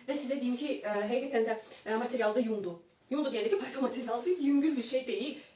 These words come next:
Kəməri də var, <laughs> kəmər arxadan. Və belə kəmər var. Kəməri və kəməri ilə. Yəni,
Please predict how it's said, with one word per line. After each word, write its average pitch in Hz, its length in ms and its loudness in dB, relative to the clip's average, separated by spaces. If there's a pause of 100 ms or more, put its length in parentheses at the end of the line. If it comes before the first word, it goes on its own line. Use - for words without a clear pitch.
Kəməri 254 280 4
də 233 100 2
var, 208 280 -2 (140)
<laughs> - 240 -20
kəmər 311 260 4 (600)
arxadan. - 500 0 (540)
Və 254 120 2
belə 285 200 8
kəmər 240 320 2
var. 220 200 -4 (560)
Kəməri 214 760 -2
və 220 180 -2
kəməri 214 340 -6
ilə. 240 140 -4 (1400)
Yəni, 330 300 2